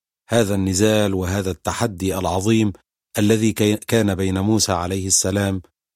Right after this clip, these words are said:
وبين فرعون والسحرة من جانب، والجمهور المشاهدين الآن هم جموع المصريين القدماء وجموع من بني إسرائيل.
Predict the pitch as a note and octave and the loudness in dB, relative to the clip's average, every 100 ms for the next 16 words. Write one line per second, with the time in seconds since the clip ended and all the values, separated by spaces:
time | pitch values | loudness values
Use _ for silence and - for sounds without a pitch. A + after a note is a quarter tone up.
0 | _ F#2+ F#2 G2+ F#2+ E2+ F2 F2 F#2 G2 | _ -4 0 0 0 -4 -4 -4 -2 -4
1 | F#2 F2 E2 E2 - G2 - E2 D#2 _ | -4 -4 0 2 2 0 -8 -12 -14 _
2 | _ - F#2 F#2 F2+ - F2 G2 F#2 F2 | _ -8 -4 -4 -6 -8 -2 0 0 -2
3 | F2+ _ _ _ _ - A2 G#2 G2 G#2+ | -6 _ _ _ _ 0 2 2 2 2
4 | G#2+ G2+ B2+ A#2+ A#2 - G2+ G2+ F#2 G#2 | 2 4 4 2 0 -6 -4 -2 -2 -2
5 | F#2+ G2+ A2 G#2 G#2 G#2+ G#2 G#2 _ _ | -2 0 2 0 0 -2 -2 -4 _ _
6 | _ _ C3+ C3 G2+ A2 A2 G#2+ G2 - | _ _ 2 4 2 2 2 0 -2 -2
7 | G2 F#2+ G2+ F2 - F2+ F#2 G#2 G#2+ _ | -2 -2 -2 -4 -4 -2 0 0 -2 _
8 | _ _ A2+ A#2 A#2 A#2 - G2+ G2+ A2 | _ _ -4 0 0 -4 -4 -4 0 -2
9 | E2+ E2 E2 F#2 F2+ - D2+ D2 | -2 -4 -4 -6 -4 -4 -6 -10